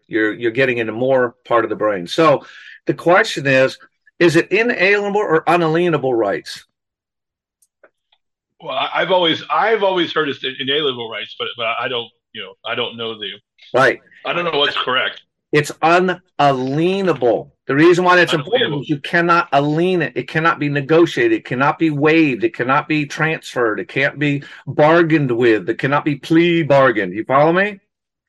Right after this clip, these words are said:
Speaker 2: I
Speaker 1: So
Speaker 2: do.
Speaker 1: that whole criminal element of our judicial system is out the window once you understand that it's unalienable, and that the co-, that the United States,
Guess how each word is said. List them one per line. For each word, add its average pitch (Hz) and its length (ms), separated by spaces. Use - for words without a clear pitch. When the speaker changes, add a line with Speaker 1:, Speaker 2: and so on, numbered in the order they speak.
Speaker 2:
I - 80
Speaker 1:
So 139 160
Speaker 2:
do. 143 60
Speaker 1:
that 170 180
whole 240 840
criminal 208 640
element 175 420
of 143 140
our 147 140
judicial 156 420
system 143 380
is 127 160
out 208 200
the 180 80
window 180 300
once 143 200
you 139 100
understand 147 500
that 131 100
it's 127 160
unalienable, 127 920
and 135 160
that 143 140
the 139 60
co-, 170 260
that 147 180
the 147 80
United 147 500
States, 175 680